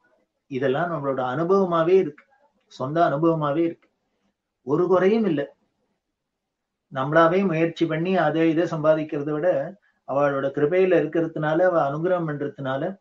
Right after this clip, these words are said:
நமக்கு தேவையானது தேவையான சமயத்துல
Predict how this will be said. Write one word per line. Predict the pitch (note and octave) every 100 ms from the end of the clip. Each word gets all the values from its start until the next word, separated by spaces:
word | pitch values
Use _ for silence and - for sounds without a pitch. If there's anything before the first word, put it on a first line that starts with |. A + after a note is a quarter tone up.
| _ _ _ _ _ _ _ _
நமக்கு | C3+ C#3+ C#3 C#3
தேவையானது | D3 E3+ F#3+ F3+ E3+ E3 F#3+
தேவையான | F#3+ C#3+ F3 E3+ E3 C#3+
சமயத்துல | D3 D#3 D#3+ - F#3